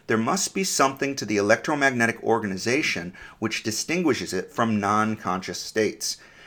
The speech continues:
And this is undeniable. Hales and Kitchener point out that electrophysiological measurements like E E G are detecting the electromagnetic field at the location of the electrode. So the well-known signatures of rem sleep,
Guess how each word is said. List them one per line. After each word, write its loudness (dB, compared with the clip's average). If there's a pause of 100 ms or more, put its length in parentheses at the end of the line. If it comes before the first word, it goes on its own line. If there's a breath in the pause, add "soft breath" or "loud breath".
(140 loud breath)
And 2
this 2
is -2
undeniable. 2 (380 loud breath)
Hales 4
and -4
Kitchener 0
point 0
out 4
that 2
electrophysiological 2
measurements 0
like -2
E -2
E -2
G -4 (420 loud breath)
are 6
detecting 2
the 2
electromagnetic 0
field 2
at -6
the -6
location 0
of -8
the -8
electrode. -4 (380 soft breath)
So 0
the 6
well-known 4
signatures 0
of -4
rem 2
sleep, -2